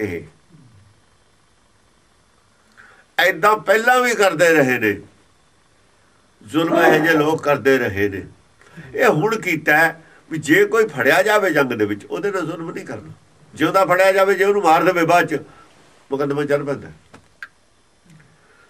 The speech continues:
ਦੂਏ ਕੈਦੀ ਵੀ ਮਾਰਦੇ ਨੇ ਜਿਹੜੇ ਨੇ ਨਾ, ਅਫਗਾਨਿਸਤਾਨ ਚ ਕੈਦੀ ਮਾਰਦੇ ਸੀ ਨਾ, ਕੇਸ ਚੱਲ ਪਿਆ ਉਹਨਾਂ ਤੇ। ਕੈਦੀ ਨੇ, ਚਾਹੇ ਦੁਸ਼ਮਣ ਦੇ ਨੇ, ਮਾਰ ਨਹੀਂ ਸਕਦੇ ਅਸੀਂ ਉਹਨਾਂ ਨੂੰ।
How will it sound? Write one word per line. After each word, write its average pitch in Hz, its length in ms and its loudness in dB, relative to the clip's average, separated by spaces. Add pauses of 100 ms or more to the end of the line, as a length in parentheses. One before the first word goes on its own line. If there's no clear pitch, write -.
(100)
ਦੂਏ 214 640 4
ਕੈਦੀ 175 360 0
ਵੀ 262 120 -4
ਮਾਰਦੇ 175 400 2
ਨੇ 113 120 0
ਜਿਹੜੇ 113 240 -2
ਨੇ 95 120 -8
ਨਾ, - 240 -8 (1000)
ਅਫਗਾਨਿਸਤਾਨ 170 560 0
ਚ 170 40 -10
ਕੈਦੀ 180 280 2
ਮਾਰਦੇ 190 340 2
ਸੀ 135 140 -4
ਨਾ, 107 100 -8 (380)
ਕੇਸ 151 180 -2
ਚੱਲ 151 200 -2
ਪਿਆ 101 140 -10
ਉਹਨਾਂ 90 160 -14
ਤੇ। - 100 -20 (1600)
ਕੈਦੀ 185 320 0
ਨੇ, 233 160 0
ਚਾਹੇ 180 160 0
ਦੁਸ਼ਮਣ 165 380 0
ਦੇ 175 120 4
ਨੇ, 117 140 -2
ਮਾਰ 131 220 -2
ਨਹੀਂ 202 120 -8
ਸਕਦੇ 120 360 -6
ਅਸੀਂ 78 160 -16
ਉਹਨਾਂ 80 140 -18
ਨੂੰ। 80 80 -20